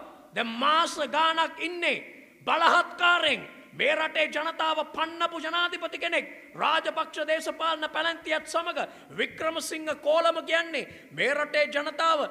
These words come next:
විස්සයි විස්ස ඡන්දෙන් ගෙදර යවපු මිනිහා, පස් පාරක් අගමැති කියලා උදන් අනන මිනිහා රෙද්ද ගලවලා මිනිස්සු එළියට දැම්මේ. මිනිස්සු ගෙදරින් ති-,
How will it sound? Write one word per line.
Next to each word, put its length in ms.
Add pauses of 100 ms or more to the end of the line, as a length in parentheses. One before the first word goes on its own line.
(220)
විස්සයි 600
විස්ස 220 (120)
ඡන්දෙන් 540 (260)
ගෙදර 360
යවපු 400
මිනිහා, 400 (240)
පස් 300
පාරක් 520
අගමැති 420
කියලා 260
උදන් 320
අනන 260
මිනිහා 340 (220)
රෙද්ද 480
ගලවලා 400
මිනිස්සු 320
එළියට 300
දැම්මේ. 360 (360)
මිනිස්සු 400
ගෙදරින් 480
ති-, 180